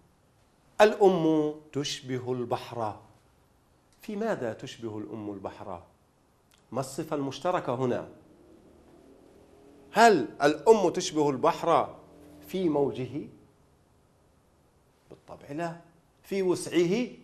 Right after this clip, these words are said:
بالطبع لا. سنقول في عطائه. فالبحر عطاؤه كثير، والأم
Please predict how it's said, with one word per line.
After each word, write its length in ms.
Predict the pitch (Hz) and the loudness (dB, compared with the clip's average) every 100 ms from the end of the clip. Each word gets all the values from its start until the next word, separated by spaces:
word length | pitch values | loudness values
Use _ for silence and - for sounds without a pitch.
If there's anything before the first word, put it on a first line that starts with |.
| - | -18
بالطبع 380 | 104 - 107 - | -18 -10 -10 -6
لا. 460 | 170 208 196 175 - - _ | 0 4 4 0 -10 -20 _
سنقول 800 | - 226 190 - 202 233 302 - - - _ | 6 8 8 6 4 4 2 -2 -14 -20 _
في 460 | 160 170 175 165 - - | 2 4 2 0 -6 -4
عطائه. 880 | 123 - 113 - 185 185 165 98 - - _ _ _ _ _ _ _ _ _ | -2 0 0 2 0 2 0 -2 -12 -20 _ _ _ _ _ _ _ _ _
فالبحر 800 | - 127 127 156 - 131 127 120 123 | -8 -8 -4 -6 -4 -8 -6 -6 -6
عطاؤه 760 | 117 117 110 - 123 117 123 131 - - - | -8 -4 -4 -6 -8 -4 -4 -4 -10 -18 -12
كثير، 540 | 113 170 226 165 - - _ _ _ _ | -6 -2 0 0 -2 -20 _ _ _ _
والأم 640 | 113 107 - 117 101 101 | -4 -4 -6 -6 -6 -8